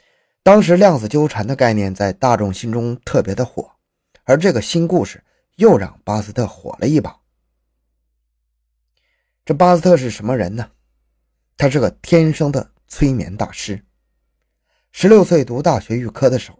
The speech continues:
他跟室友说：“你把眼睛闭上，我要开始催眠你了。”室友很配合，闭上眼睛。不一会儿，巴斯特说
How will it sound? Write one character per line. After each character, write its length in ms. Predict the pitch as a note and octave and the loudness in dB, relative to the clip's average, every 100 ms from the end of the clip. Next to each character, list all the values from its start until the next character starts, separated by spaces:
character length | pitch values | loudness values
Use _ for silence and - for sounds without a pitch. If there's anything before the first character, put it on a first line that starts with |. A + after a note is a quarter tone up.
| - | -8
他 120 | A#2 | -4
跟 140 | A#2+ | -4
室 160 | A2+ B2+ | -4 -6
友 100 | - | -8
说 260 | - E2+ - _ _ _ _ _ _ _ _ | -10 -12 -12 _ _ _ _ _ _ _ _
：“你 100 | C3+ | 0
把 120 | D#3+ | 4
眼 180 | E3 G#2+ | 4 4
睛 140 | A2 C#3 | -2 -2
闭 180 | F#3+ | -2
上， 200 | C3 F#2 _ | -4 -6 _
我 80 | - | -4
要 80 | G#2 | -4
开 160 | - G#2 | -4 -10
始 80 | |
催 220 | F#2 - C3+ | -10 -8 -4
眠 200 | F#2 A#2+ | -4 -6
你 80 | - | -10
了。” 120 | _ _ _ _ _ _ _ _ _ _ _ | _ _ _ _ _ _ _ _ _ _ _
室 160 | - G3+ | 0 2
友 100 | E3+ | 2
很 160 | B2+ | 0
配 160 | - B2 | -2 -2
合， 240 | - F#2 | -2 -4
闭 200 | G#2+ F3 | 0 0
上 120 | A#2+ | 0
眼 160 | F#2+ - | -4 -10
睛。 100 | _ _ _ - | _ _ _ -2
不 100 | C#3+ | 0
一 80 | |
会 120 | C3+ C#3 | 0 -4
儿， 120 | - | -8
巴 140 | - G2+ | -6 -6
斯 100 | - | -4
特 140 | A2+ | -6
说 260 | - E2+ | -6 -10